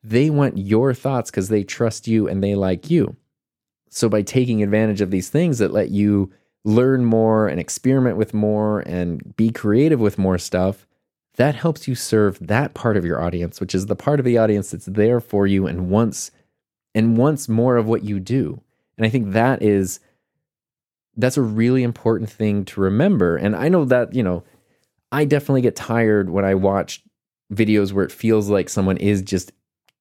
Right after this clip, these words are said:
being a twenty-first century home shopping network. Is the home shopping, and maybe there is still an actual home shopping network in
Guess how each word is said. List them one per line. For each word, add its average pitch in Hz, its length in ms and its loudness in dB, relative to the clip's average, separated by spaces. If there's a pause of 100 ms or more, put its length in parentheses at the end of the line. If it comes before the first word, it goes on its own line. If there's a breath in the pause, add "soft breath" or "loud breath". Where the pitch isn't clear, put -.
(140)
being 95 260 2
a 87 100 2
twenty-first 95 1000 -2
century 92 360 -2
home 90 200 0
shopping 87 400 -2
network. 71 340 -8
Is - 160 0
the 226 60 4
home 214 180 0
shopping, 196 340 0
and 156 140 2
maybe 208 260 2
there 113 180 2
is 117 260 2
still 117 280 2
an 98 80 2
actual 95 360 0
home 92 180 -2
shopping 92 360 0
network 87 340 -4
in 90 340 -6